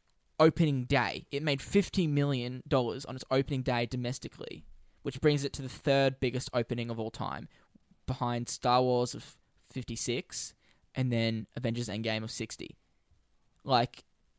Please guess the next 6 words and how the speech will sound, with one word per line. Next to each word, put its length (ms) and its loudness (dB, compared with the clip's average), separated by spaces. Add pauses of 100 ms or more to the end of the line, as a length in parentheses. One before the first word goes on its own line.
this, 560 4 (480)
it's, 460 2
for 120 6
a 60 8
post-pandemic 800 2
movie, 480 2